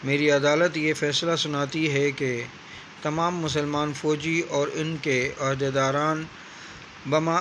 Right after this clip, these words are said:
अपने बीवी बच्चों के, अपनी हर किस्म की अमलाक और माल गनीमत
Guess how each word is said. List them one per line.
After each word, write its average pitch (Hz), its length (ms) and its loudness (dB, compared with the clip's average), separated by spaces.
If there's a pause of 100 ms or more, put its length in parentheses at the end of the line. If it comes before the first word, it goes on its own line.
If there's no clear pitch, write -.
अपने 151 280 -2
बीवी 143 360 0
बच्चों 147 400 0
के, 165 200 2 (480)
अपनी 151 280 0
हर 151 200 2
किस्म 160 340 -2
की 147 260 -2
अमलाक 143 600 0
और 143 180 4
माल 143 360 0
गनीमत 147 500 0